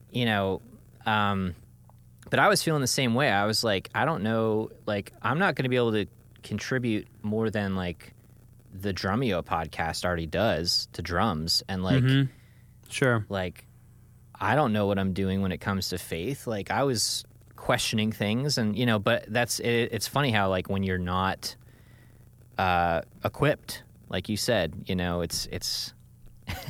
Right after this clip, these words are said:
Speaker 1: <laughs> we actually left.
Speaker 2: Yeah.
Speaker 1: So I, you know, for those of you listening, I, I was able to, to attend the Philly show, uh, A B R's first show back on tour, and
Speaker 2: Mm-hmm.
Speaker 1: Matt and I met up briefly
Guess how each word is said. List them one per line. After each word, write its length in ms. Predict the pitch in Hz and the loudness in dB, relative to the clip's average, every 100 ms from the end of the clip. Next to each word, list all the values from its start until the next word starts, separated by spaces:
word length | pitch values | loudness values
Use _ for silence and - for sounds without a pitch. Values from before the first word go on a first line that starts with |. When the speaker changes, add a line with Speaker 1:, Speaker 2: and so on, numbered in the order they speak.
| - | -4
Speaker 1:
<laughs> 880 | 175 - 151 - - - - - - | -2 0 -2 -4 -14 -20 -16 -10 2
we 100 | 151 | 4
actually 280 | 165 175 143 | 4 4 4
left. 360 | 139 - - | 4 2 -2
Speaker 2:
Yeah. 200 | 135 120 | 2 6
Speaker 1:
So 240 | 107 135 123 | 6 6 4
I, 240 | - 123 | 4 4
you 160 | 131 131 | 4 4
know, 300 | 120 104 - - | 4 4 2 -6
for 160 | - 113 | -4 2
those 180 | 113 110 | 2 2
of 60 | |
you 80 | 101 | 2
listening, 340 | 107 - 98 95 | 2 2 2 4
I, 160 | 107 - | 4 4
I 100 | 113 | 2
was 160 | 117 | 2
able 240 | 107 107 104 | 2 0 0
to, 340 | - 104 98 | 0 2 2
to 260 | - - 107 | -2 -4 -2
attend 480 | 90 - 104 101 92 | -2 0 0 2 0
the 100 | 92 | -2
Philly 280 | - 127 110 | 0 0 0
show, 440 | - 95 92 92 - - - - | 0 2 2 -2 -6 -20 -14 -4
uh, 260 | 92 90 80 | 0 0 0
A 120 | 98 | -2
B 100 | 101 | 2
R's 260 | 98 92 | 2 0
first 380 | - - 101 - | -4 -2 -2 -2
show 220 | - 101 | -4 -2
back 280 | 92 95 98 | 0 0 0
on 140 | 92 85 | -2 -2
tour, 400 | 107 104 95 - | -2 0 0 -2
and 540 | 92 90 90 90 85 - - - - | -4 -2 -2 -2 -6 -10 -18 -20 -4
Speaker 2:
Mm-hmm. 400 | 135 123 120 127 | 0 2 4 2
Speaker 1:
Matt 160 | 113 123 | 2 2
and 100 | 120 | 4
I 220 | 117 110 | 4 4
met 240 | 107 110 | 4 4
up 180 | 107 104 - - | 4 2 0 -2
briefly 720 | 110 113 - 110 104 104 | 0 0 0 0 0 -2